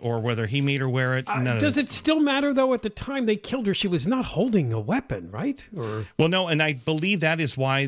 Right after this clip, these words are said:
Speaker 1: they have called the Attorney General's office under A B fifteen oh one, which is they, they will investigate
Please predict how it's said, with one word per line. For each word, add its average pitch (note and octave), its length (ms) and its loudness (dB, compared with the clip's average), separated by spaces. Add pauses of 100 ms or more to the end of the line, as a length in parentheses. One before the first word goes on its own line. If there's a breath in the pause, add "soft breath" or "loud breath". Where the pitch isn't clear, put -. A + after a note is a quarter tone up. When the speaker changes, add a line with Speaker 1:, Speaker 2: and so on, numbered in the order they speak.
(160)
Speaker 1:
they B2+ 460 0
have C3 280 -4
called C3+ 220 0
the B2 200 0
Attorney B2 280 -2
General's B2 340 -2
office A2+ 320 -2
under A#2+ 220 0
A B2 140 0
B A#2 160 -2 (320)
fifteen B2 420 -2
oh A2+ 60 0
one, G#2 460 0 (100)
which A#2+ 240 -2
is G#2+ 160 -2
they, C3+ 300 0
they C3+ 260 0
will B2+ 180 -2
investigate A2+ 680 -2